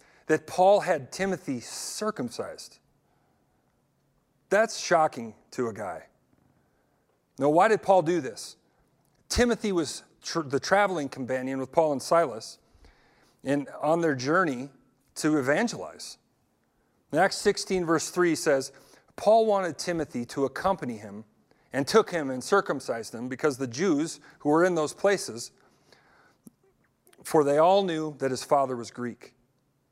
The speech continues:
Well, Paul didn't want Timothy's uncircumcision to prevent the Jews from listening. These Jews, it says, knew that Timothy's father was a Greek, and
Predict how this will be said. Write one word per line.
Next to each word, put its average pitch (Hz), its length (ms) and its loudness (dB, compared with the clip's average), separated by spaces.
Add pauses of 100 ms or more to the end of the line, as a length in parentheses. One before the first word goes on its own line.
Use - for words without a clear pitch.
(880)
Well, 120 220 -6 (320)
Paul 190 280 6
didn't 170 260 0
want 151 200 0
Timothy's 147 400 -2
uncircumcision 139 1040 -2
to 139 120 -4
prevent 127 400 -2
the 127 100 -8
Jews 131 260 -4
from 117 240 -10
listening. 120 440 -10 (1500)
These 147 320 0
Jews, 180 380 2
it 151 80 -8
says, 160 300 2
knew 175 440 0
that 139 140 0
Timothy's 151 400 -2
father 165 380 2
was 139 180 -6
a 127 60 -6
Greek, 143 480 -2
and 123 160 -6